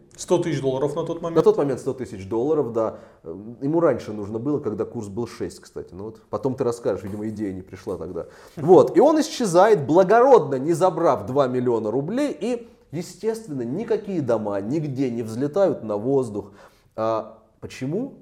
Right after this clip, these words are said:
Speaker 2: Как сказали потом мне многожды знакомые силовики, ну просто потому, что с первого момента было понятно, что человек с кавказским акцентом и, и, и, возможно, дагестанским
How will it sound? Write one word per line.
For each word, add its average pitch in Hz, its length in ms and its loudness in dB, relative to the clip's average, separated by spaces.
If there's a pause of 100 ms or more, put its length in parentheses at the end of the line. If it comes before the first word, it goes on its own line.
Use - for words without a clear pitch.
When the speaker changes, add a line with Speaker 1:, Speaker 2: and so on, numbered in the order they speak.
(140)
Speaker 2:
Как 143 160 -6
сказали 151 400 0
потом 143 380 -2
мне 139 160 -2
многожды 113 1000 2
знакомые 123 520 -4
силовики, 113 680 -8 (360)
ну 113 120 -6
просто 117 340 -8
потому, 104 400 -10
что 95 140 -14
с - 100 -18
первого 98 540 -6
момента 151 500 -8
было 214 320 -2
понятно, 120 560 -2
что - 180 -18
человек 135 520 -4
с - 80 -16
кавказским 110 580 -6
акцентом 104 540 -8
и, 98 260 -10
и, 117 180 -2
и, 120 40 -6
возможно, 110 480 -4
дагестанским 214 840 -4